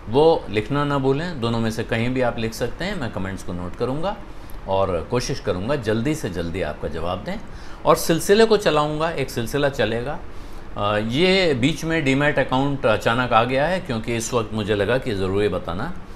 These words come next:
अ, जिस वक्त, अ, बाज़ार में हलचल है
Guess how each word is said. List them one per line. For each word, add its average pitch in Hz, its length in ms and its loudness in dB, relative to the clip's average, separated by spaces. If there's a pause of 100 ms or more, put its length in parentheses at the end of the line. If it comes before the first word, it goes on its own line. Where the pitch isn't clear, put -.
(280)
अ, 95 100 -4
जिस 107 320 -4
वक्त, - 320 0
अ, 90 400 0
बाज़ार 92 380 2
में 101 240 -6 (320)
हलचल 131 380 0
है 139 180 -6